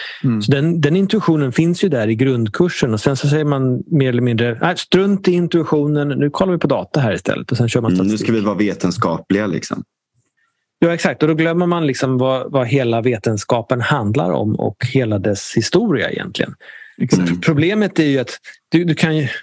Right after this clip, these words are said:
Speaker 2: möjligen göra det här inom fysik och såna saker. För du, du mäter liksom döda ting. Du kan ju kolla, okej, hur, hur mycket väger den här stenen och hur mycket väger den här planeten? Du kan räkna på såna grejer, liksom.
Speaker 3: Mm.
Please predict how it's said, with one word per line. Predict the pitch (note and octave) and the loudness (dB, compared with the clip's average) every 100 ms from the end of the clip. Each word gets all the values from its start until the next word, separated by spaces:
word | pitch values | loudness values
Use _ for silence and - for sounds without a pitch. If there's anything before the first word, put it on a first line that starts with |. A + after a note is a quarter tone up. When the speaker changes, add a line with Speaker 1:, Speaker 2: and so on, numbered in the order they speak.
| - | 0
Speaker 2:
möjligen | D#3+ D3 F3 | 2 2 2
göra | F3+ D3+ C3+ | 2 0 0
det | C3 | -2
här | B2+ C3 | -2 0
inom | A#2+ A2+ | 0 -2
fysik | - B2 C#3 C#3 B2+ - | -2 0 2 2 0 -2
och | A2+ | -2
såna | A#2+ B2 | -2 -2
saker. | B2+ - - | -2 -4 -4
För | - | -2
du, | B2 A#2+ | -2 -2
du | - C3 B2+ C3+ | -2 -2 0 0
mäter | D3 D3+ - D3 | 0 -2 -2 -2
liksom | B2 - G#2+ | -2 -2 -2
döda | A2 A#2 G2+ G#2+ | 0 0 0 -2
ting. | - D3 B2 G2+ | -2 -2 0 -2
Du | |
kan | A#2 C3 | -2 -2
ju | A#2+ | -2
kolla, | B2+ A#2 | -2 0
okej, | B2 - A2+ | 0 0 0
hur, | A#2 B2+ B2+ | 0 0 0
hur | C#3 | 2
mycket | C#3+ B2 C3+ | 0 0 0
väger | A#2+ B2+ C3 B2 B2+ B2 A#2 - - - _ - | 0 0 0 0 0 0 -2 -6 -20 -20 _ -2
den | A#2 | 0
här | B2 B2+ A#2+ | 0 0 0
stenen | A2 - C#3 C3+ B2+ A#2 G#2 | -2 -2 0 2 0 0 2
och | A2+ | 2
hur | A#2+ | 2
mycket | B2 A#2 A#2 | 0 0 0
väger | A#2+ A#2 | 0 0
den | A#2 | 0
här | A#2 | 0
planeten? | A2 A#2 A#2 A#2 G#2 G#2 G#2+ | 0 0 0 0 -2 0 0
Du | |
kan | A#2 B2 | 0 0
räkna | A#2+ A#2+ G#2 C#3+ | 0 0 0 -2
på | C3+ B2+ | 0 0
såna | B2 A#2+ C#3+ | 0 0 2
grejer, | A2+ - | 0 -2
liksom. | - - B2 | -4 -2 0
Speaker 3:
Mm. | - G2 | 2 2